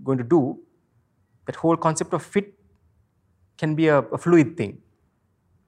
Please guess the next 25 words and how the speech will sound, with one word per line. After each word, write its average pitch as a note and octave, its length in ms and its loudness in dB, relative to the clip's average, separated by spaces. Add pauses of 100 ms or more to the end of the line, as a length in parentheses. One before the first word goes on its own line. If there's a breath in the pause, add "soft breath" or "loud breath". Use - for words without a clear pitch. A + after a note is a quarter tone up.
(160)
It - 140 -16
can D3 160 0
fit E3+ 280 -4
one D3 200 2
thing D#3 140 -4
in D3+ 100 -2
the C#3+ 60 2
morning, E3 440 2 (540)
it - 120 -8
can D3 140 0
fit C#3+ 180 -6
another C#3 300 0
way D3 280 -2 (720)
when C#3 140 -2
you're C#3 140 0
out, C3 300 -2 (460)
you C3 80 -10
know, B2 100 -4
at, A#2 200 -6
at A2+ 180 -10
gym B2 240 -2
or A2+ 320 -2
yoga B2 320 -2
or A2+ 140 -2
CrossFit. - 380 -8